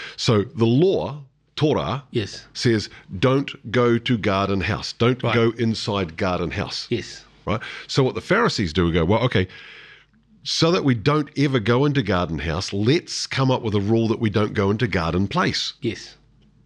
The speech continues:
Speaker 1: That would work, wouldn't it?
Speaker 2: Yes,
Speaker 1: Right? If you don't
Speaker 2: that'd
Speaker 1: go into
Speaker 2: be helpful.
Speaker 1: Garden Place, can't go into Garden House.
Speaker 2: Yeah.
Speaker 1: And then they go,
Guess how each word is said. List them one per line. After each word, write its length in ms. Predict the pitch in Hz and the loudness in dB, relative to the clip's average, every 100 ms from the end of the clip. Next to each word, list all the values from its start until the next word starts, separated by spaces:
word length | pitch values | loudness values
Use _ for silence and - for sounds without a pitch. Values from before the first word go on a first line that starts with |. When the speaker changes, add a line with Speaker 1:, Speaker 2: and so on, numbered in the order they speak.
| _ - | _ -4
Speaker 1:
That 140 | 139 | -2
would 120 | 127 | 0
work, 260 | 76 104 - | 0 0 0
wouldn't 180 | 214 175 | -2 -2
it? 180 | 67 - | -4 0
Speaker 2:
Yes, 80 | |
Speaker 1:
Right? 120 | 123 147 | 2 2
If 80 | |
you 80 | 123 | 2
don't 160 | 120 165 | 2 4
Speaker 2:
that'd 20 | |
Speaker 1:
go 60 | 156 | 4
into 120 | 123 | 4
Speaker 2:
be 60 | |
helpful. 220 | 139 143 135 | 2 2 0
Speaker 1:
Garden 0 | |
Place, 400 | 139 139 - - - - _ | 2 0 0 -8 -18 -20 _
can't 240 | 127 120 | 0 2
go 120 | 113 | 2
into 120 | 107 101 | 2 2
Garden 280 | 95 90 | 0 0
House. 260 | 95 92 - - | 0 -2 -4 -8
Speaker 2:
Yeah. 160 | 113 - - - | -8 -8 -6 0
Speaker 1:
And 80 | 131 | 2
then 100 | 135 | 4
they 100 | 123 | 4
go, 180 | 113 | 2